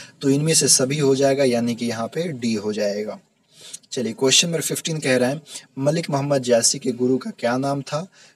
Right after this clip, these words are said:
तो परिचय में बता ही दिया था कि उनके दो गुरु थे। अपने रचनाओं में वो अपने गुरु का जो है सो नाम लेते हैं, सूफी, अ, संत अशरफ और सैयद जहांगीरी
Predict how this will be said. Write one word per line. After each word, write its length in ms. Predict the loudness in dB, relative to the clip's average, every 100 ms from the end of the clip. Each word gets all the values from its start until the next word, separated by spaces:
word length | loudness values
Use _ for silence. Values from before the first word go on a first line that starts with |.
| _
तो 360 | 0 4 4 2 -4
परिचय 260 | -2 0
में 180 | 0 0
बता 220 | 0 2
ही 160 | 2 2
दिया 220 | 2 2
था 260 | 2 -2 -6 -12 -20 _
कि 80 | 0
उनके 260 | 0 2 -2
दो 260 | 2 2
गुरु 280 | 2 0 -2
थे। 220 | -4 -6
अपने 540 | -4 -4 -2 0 0 0
रचनाओं 400 | 0 2 2 2
में 220 | -2 -6 -12 -20 -20 _ _ _ _ _ _ _ _ _ _ _ _ _ _ -20 -8
वो 100 | 2
अपने 220 | 2 4 2
गुरु 260 | 4 2
का 160 | 4 2
जो 140 | 2
है 160 | 2 4
सो 240 | 4 2
नाम 300 | 2 2 4
लेते 260 | 2 2 0
हैं, 140 | 0
सूफी, 520 | 0 -2 -4 -2 -2
अ, 500 | -2 -6 -4 -2 0
संत 320 | 2 0 0 -2
अशरफ 520 | 2 4 4 0 0
और 180 | 0 0
सैयद 440 | 0 0 0 -2
जहांगीरी 540 | -2 -2 0 0 -2